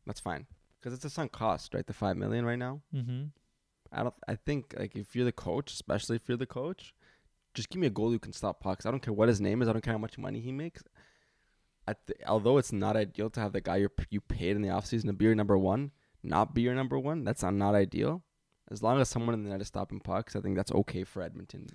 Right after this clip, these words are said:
Speaker 1: because of their goalie situation has been so dire in the past.
Speaker 2: Financially and rationally speaking, a hundred percent,
Speaker 1: Yeah.
Speaker 2: you're correct. But Edmonton fans aren't the most rational fans in the world.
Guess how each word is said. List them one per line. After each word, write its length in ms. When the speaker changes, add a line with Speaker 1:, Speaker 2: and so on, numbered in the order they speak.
Speaker 1:
because 240
of 100
their 100
goalie 240
situation 400
has 200
been 120
so 140
dire 320
in 80
the 60
past. 400
Speaker 2:
Financially 640
and 120
rationally 480
speaking, 580
a 80
hundred 380
percent, 260
Speaker 1:
Yeah. 60
Speaker 2:
you're 80
correct. 420
But 260
Edmonton 420
fans 300
aren't 220
the 80
most 200
rational 440
fans 320
in 80
the 100
world. 360